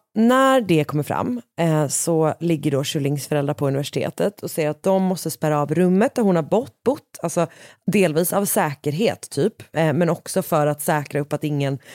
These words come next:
typ kommer åt bevis. Ehm, men skolan låter meddela att så här,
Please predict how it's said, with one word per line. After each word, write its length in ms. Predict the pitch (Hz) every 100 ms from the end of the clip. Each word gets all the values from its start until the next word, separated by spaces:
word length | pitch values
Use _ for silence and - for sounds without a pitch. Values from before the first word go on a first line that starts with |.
| - - -
typ 120 | 165 - - _ _
kommer 320 | - 165 160
åt 340 | 160 147 156
bevis. 600 | - 143 151 170 254 - -
Ehm, 640 | 160 156 147 143 143 139 - - -
men 120 | 196
skolan 500 | 190 - 214 214 220
låter 200 | 214 208
meddela 340 | 196 165 156 -
att 160 | 147
så 100 | -
här, 100 | 82